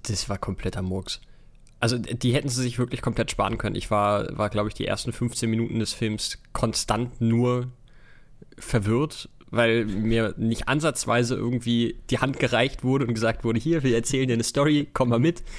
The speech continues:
Es war eher so ein bisschen, ich hab des Öfteren geklingelt, gewartet, dass mir jemand die Tür aufmacht, aber stattdessen haben sie halt, keine Ahnung,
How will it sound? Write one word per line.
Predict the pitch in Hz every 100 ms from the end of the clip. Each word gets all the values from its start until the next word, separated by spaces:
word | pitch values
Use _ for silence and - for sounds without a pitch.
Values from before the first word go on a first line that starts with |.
| - -
Es | -
war | 131
eher | 101 135
so | 127
ein |
bisschen, | 123 135 135 127 131 - - - -
ich | 131 147
hab | - -
des | 139
Öfteren | 147 147 143
geklingelt, | 139 120 139 156 151
gewartet, | 117 120 139 127
dass | -
mir | 127
jemand | 127 120
die | 120
Tür | - 127
aufmacht, | 127 135 139 - -
aber | 110 113 113 - -
stattdessen | - 113 120 - 113
haben | 120
sie | 113
halt, | 110 110
keine | 120 110
Ahnung, | 104 113 104